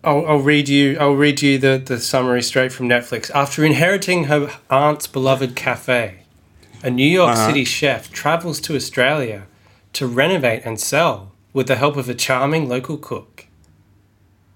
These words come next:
Speaker 1: So it's basically Operation Christmas Drop, except without the military propaganda. And it's in Australia. And it's about a little cafe. And a high-flying New York chef who learns to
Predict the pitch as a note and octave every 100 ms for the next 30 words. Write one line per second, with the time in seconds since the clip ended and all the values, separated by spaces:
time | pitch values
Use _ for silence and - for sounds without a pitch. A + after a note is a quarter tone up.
0 | _ _ _ _ _ _ - C#3 C3 C3
1 | C#3 D3+ D3+ B2+ B2+ B2 B2 A2+ B2 -
2 | A#2+ - A2 G2+ _ _ - B2 B2 B2
3 | B2+ A#2+ A#2+ A2+ A#2+ A2+ A#2+ - A#2 G#2+
4 | G2+ G#2 G2+ _ _ _ _ _ _ -
5 | A#2+ G#2+ A#2 A2 A#2 G#2+ G#2 G2 G2 _
6 | _ _ _ _ _ _ _ A2+ G2+ A2+
7 | A2 G#2+ G2+ A#2 - G#2+ G2 F#2 _ _
8 | _ _ _ _ _ _ _ _ _ _
9 | _ _ - A2 G#2 B2+ C3+ C#3+ C#3 C3+
10 | C3+ C3+ C3+ - C3+ C3 C3 B2 B2 B2
11 | A#2+ - C3+ B2